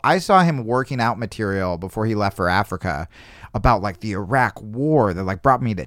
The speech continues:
tears. I mean, it was so good. Um, and, you know, the way he talks about race, all this shit. Um, and now, now he's doing what comics do.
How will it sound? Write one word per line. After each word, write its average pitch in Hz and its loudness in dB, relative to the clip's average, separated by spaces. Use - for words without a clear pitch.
tears. 104 -2
I 107 -2
mean, 123 2
it 120 0
was 117 -2
so 226 6
good. 104 6
Um, 117 8
and, 135 6
you 127 4
know, 120 4
the 113 4
way 117 4
he 110 0
talks 104 0
about 92 -2
race, 131 4
all 156 8
this 143 4
shit. 90 0
Um, 110 6
and 127 0
now, 151 6
now 285 8
he's 277 8
doing 208 8
what 190 4
comics 127 4
do. 117 4